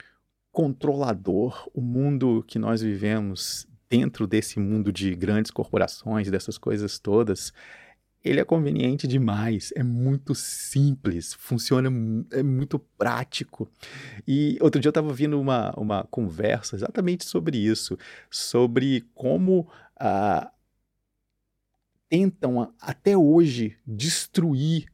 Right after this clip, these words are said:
o e-mail. E eu nunca tinha pensado em por que tentam acabar com o e-mail. Quantas vezes você leu, é, um artigo dizendo: "É o fim do e-mail, o e-mail está morto, ninguém mais manda e-mail, ninguém mais lê e-mail, ninguém mais vê e-mail"?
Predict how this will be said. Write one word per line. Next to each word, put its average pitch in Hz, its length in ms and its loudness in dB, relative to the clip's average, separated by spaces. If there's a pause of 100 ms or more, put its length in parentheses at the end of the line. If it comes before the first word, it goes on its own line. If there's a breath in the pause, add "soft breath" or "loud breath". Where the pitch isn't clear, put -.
(100)
o 123 200 4
e-mail. 101 520 0 (680 loud breath)
E 147 120 4
eu 180 80 8
nunca 180 360 2
tinha - 160 -2
pensado 113 760 -2 (300)
em 135 200 0 (240)
por - 460 0
que 143 280 2 (120)
tentam 113 400 2
acabar 104 360 0
com - 120 -4
o - 20 0
e-mail. 104 140 0
Quantas 247 280 0
vezes 160 200 2
você 135 240 -2
leu, 117 340 4 (340 loud breath)
é, 104 360 4 (140)
um 127 180 2
artigo 117 540 0
dizendo: 110 540 2 (160 loud breath)
"É 123 80 -4
o 107 60 0
fim 123 300 -4
do 113 80 0
e-mail, 104 380 2
o 101 40 2
e-mail 101 180 2
está 110 200 -2
morto, 104 420 2
ninguém 104 220 0
mais 113 180 -2
manda 113 220 -2
e-mail, 104 300 4
ninguém 107 200 0
mais 113 380 -2
lê 110 220 2
e-mail, 104 340 2
ninguém 104 240 -2
mais 110 220 -2
vê 101 180 0
e-mail"? 107 600 6